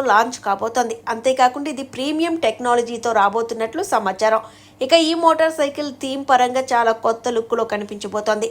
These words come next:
అంతేకాకుండా ప్రీమియం లుక్లో విడుదల కానుంది. అయితే ఈ మోటార్ సైకిల్ను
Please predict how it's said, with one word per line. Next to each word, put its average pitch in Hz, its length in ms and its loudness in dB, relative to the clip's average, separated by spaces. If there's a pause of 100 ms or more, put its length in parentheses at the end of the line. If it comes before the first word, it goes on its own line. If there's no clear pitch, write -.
(400)
అంతేకాకుండా 240 600 4 (140)
ప్రీమియం 311 360 -2 (100)
లుక్లో 240 220 0 (120)
విడుదల 220 340 -2
కానుంది. 220 320 0 (140)
అయితే 247 180 -2 (120)
ఈ 302 120 -2
మోటార్ 262 380 0
సైకిల్ను 262 420 0